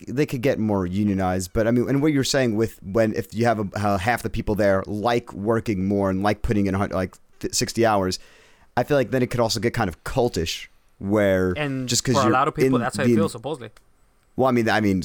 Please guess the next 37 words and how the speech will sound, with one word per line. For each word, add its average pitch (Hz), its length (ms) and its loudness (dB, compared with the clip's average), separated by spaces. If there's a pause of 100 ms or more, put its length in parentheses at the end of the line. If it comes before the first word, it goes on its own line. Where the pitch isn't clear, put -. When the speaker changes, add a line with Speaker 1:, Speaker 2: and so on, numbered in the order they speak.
(140)
Speaker 1:
that's 87 240 0
kind 95 220 0
of 80 80 -4
a, 85 140 0
a 90 40 2
ne-, 92 240 2
has 87 220 0
a 80 260 -2
negative 90 460 2
vibe 117 240 2
to - 140 -2
it, 73 100 0
you 90 80 2
know? 92 320 2
People 123 240 2
in 104 40 2
cults - 460 -2
love 104 320 0
being 98 160 2
in 95 60 0
cults 113 280 0
until 98 200 0
you 92 60 2
drink 92 180 0
the - 60 -10
Kool-Aid 98 400 2
and 85 300 0
Speaker 2:
<laughs> 92 80 0
Speaker 1:
you're, 92 160 2
you're 95 80 2
dead, 101 200 0
you 92 80 0
know? 98 180 4
Speaker 2:
True, 113 100 6
Speaker 1:
I 101 60 4
mean, 120 220 4
Speaker 2:
true, 156 260 -4